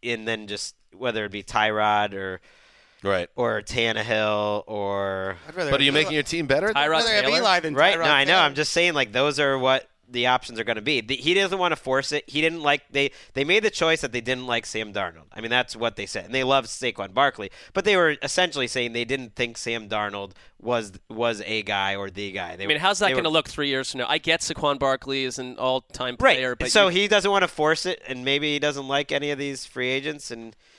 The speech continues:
Speaker 1: keep the fans happy with another five and eleven season.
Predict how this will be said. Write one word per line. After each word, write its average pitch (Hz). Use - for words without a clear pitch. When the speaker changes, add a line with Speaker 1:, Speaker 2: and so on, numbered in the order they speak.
Speaker 1:
keep -
the 135
fans 143
happy 131
with 131
another 127
five 117
and 123
eleven 123
season. 147